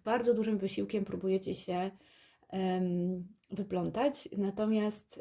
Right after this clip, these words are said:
e, dużo wysiłku, mało efektu. I przekaz jest taki: zwolnij. Zwolnij, poddychaj. Wdech, wydech.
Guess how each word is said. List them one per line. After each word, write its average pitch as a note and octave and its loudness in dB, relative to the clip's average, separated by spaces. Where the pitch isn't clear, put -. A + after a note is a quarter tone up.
e, F#3+ 2
dużo A3 0
wysiłku, G3 -2
mało F#3+ 4
efektu. E3 -6
I A3+ 0
przekaz A#3+ 0
jest G#3 -6
taki: E3 -6
zwolnij. F3 2
Zwolnij, F#3 2
poddychaj. F3+ 0
Wdech, A3 4
wydech. F3 2